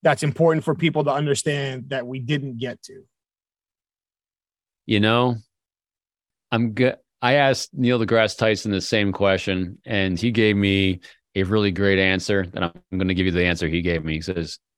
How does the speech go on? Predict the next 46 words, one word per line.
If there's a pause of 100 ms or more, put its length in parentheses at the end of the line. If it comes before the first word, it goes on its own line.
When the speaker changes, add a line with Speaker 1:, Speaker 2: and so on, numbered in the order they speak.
(320)
Speaker 2:
he
said,
"You
know, (440)
you
know
your
audience
better
than
I
do.
So
no,
you
covered
everything
you
wanted
to
cover,
and
I
think
you
did
a
great
job." (220)
<laughs> (920)
Speaker 1:
Well, (240)
thank
you,
and
thank
you,
Neil.
<laughs> (840)
Well,
I
appreciate
that.
And (320)
hopefully
if,
um,